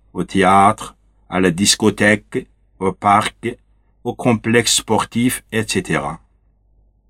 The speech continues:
Il y a souvent des concerts et des festivals de musique.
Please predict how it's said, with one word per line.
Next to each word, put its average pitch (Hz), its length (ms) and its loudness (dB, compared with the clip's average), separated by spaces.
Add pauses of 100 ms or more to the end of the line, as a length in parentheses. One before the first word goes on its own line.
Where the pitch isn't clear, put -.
(220)
Il 101 200 0
y 120 60 6
a 127 60 4
souvent 113 340 2
des 95 200 2
concerts 110 880 0 (540)
et 95 100 -2
des 98 140 2
festivals 101 600 0
de 95 120 2
musique. 82 600 0